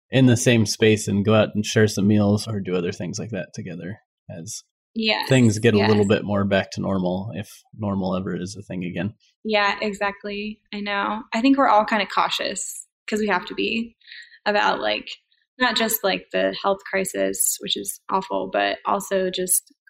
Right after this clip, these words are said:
Speaker 2: cautious around, like, what's appropriate <laughs> from a social perspective. And because everyone's comfort levels are different, it's such an individual experience. So you kinda have to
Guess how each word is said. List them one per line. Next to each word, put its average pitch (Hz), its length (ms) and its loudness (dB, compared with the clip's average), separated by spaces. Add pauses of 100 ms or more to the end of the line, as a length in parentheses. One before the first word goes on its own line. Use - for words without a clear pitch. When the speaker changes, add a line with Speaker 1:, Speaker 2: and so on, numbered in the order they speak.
(160)
Speaker 2:
cautious 196 460 -2
around, 180 380 -4
like, 180 260 -8 (960)
what's 202 200 0
appropriate 196 680 -6 (360)
<laughs> - 60 0 (880)
from 202 160 -2
a 202 60 -2
social 101 360 0
perspective. 98 760 -4
And 101 300 -10
because 208 220 -4
everyone's 208 440 0
comfort 196 340 -10
levels 190 320 -6
are 185 60 -6
different, 180 420 -10
it's - 180 -8
such 185 200 -4
an 185 140 -10
individual 180 640 -4
experience. - 1080 -8 (200)
So - 300 -4
you 101 200 -4
kinda 98 160 -8
have 98 240 -12
to - 180 -10